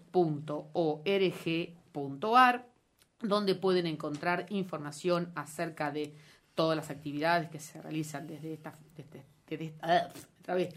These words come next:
desde esta organización, o también ver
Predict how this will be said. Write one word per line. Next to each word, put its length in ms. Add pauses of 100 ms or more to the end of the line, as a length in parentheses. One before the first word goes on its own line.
(240)
desde 360
esta 200
organización, 840 (360)
o 220
también 580
ver 400